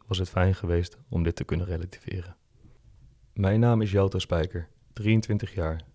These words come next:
en ik ben professioneel waterpolospeler bij mijn club in Leiden en tot voor kort ook bij het Nederlands team. Het gevoel dat ik zo net beschreef, overkwam mij toen ik uit de kast was gekomen als homoseksueel op mijn zeventiende. Ik kreeg het gevoel dat ik ineens boegbeeld was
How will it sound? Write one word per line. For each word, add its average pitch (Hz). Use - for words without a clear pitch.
en 92
ik 92
ben 92
professioneel 98
waterpolospeler 104
bij 92
mijn 82
club 90
in 85
Leiden 87
en 98
tot -
voor 90
kort 104
ook 107
bij 101
het 98
Nederlands 90
team. 78
Het 104
gevoel 110
dat 120
ik 117
zo -
net 110
beschreef, -
overkwam 98
mij 104
toen 104
ik 90
uit 85
de -
kast 107
was 90
gekomen 98
als 90
homoseksueel 87
op 87
mijn 92
zeventiende. 80
Ik -
kreeg 110
het 117
gevoel 113
dat 107
ik 101
ineens 98
boegbeeld 101
was 92